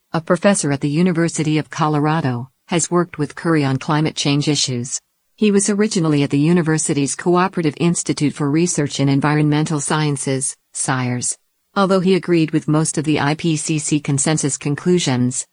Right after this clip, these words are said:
he was subjected to similar pressures because he pointed out that data does not support the idea that extreme weather events such as hurricanes, tornadoes, and droughts are influenced by climate change.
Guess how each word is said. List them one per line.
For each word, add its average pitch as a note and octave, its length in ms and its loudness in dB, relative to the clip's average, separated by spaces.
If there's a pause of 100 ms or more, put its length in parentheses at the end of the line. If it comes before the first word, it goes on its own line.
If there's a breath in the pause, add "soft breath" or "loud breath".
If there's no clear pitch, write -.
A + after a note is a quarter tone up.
he G3 140 0
was F3 140 2
subjected D#3+ 520 -2
to D3 100 -2
similar E3 380 0
pressures D3 480 -2
because D3 300 -2
he D#3 100 0
pointed E3 400 2
out D3+ 200 0
that C#3 120 -6
data D3 260 0
does C#3+ 200 -2
not D3+ 180 0
support D#3 400 -2
the D3 160 0
idea C#3 420 2
that C#3 140 0
extreme E3+ 400 0
weather D3 280 2
events C#3+ 340 0
such D3+ 240 -4
as C#3 100 -2
hurricanes, C3+ 760 -2 (200)
tornadoes, D#3+ 760 0 (180)
and F3+ 140 2
droughts E3+ 360 0
are C#3+ 100 0
influenced E3 640 0
by C#3 100 0
climate D3+ 420 -2
change. B2+ 540 -4